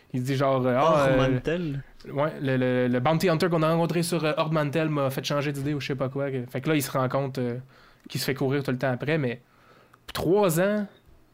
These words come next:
Speaker 2: Hmm.
Speaker 1: moyen, là, tu sais, c'est, faut
Speaker 2: Ouais.
Speaker 1: su qu'il
Speaker 2: Ça,
Speaker 1: décide après
Speaker 2: ça, ça,
Speaker 1: trois
Speaker 2: c'est
Speaker 1: ans.
Speaker 2: intéressant.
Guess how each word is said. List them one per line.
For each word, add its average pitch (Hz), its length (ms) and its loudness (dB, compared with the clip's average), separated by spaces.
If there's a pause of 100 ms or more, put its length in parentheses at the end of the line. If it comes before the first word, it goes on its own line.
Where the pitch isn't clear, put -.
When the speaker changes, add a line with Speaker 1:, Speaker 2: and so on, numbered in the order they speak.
Speaker 2:
Hmm. 165 340 -2
Speaker 1:
moyen, 143 600 0
là, 123 260 -2
tu - 80 -18
sais, 127 200 -4
c'est, 120 300 -8 (440)
faut 131 160 0
Speaker 2:
Ouais. 135 100 0
Speaker 1:
su 160 140 -2
qu'il 135 360 -2
Speaker 2:
Ça, 131 140 0
Speaker 1:
décide 143 240 2
après 156 80 4
Speaker 2:
ça, 151 160 2
ça, 139 140 0
Speaker 1:
trois - 20 2
Speaker 2:
c'est 139 140 4
Speaker 1:
ans. - 20 2
Speaker 2:
intéressant. 139 500 0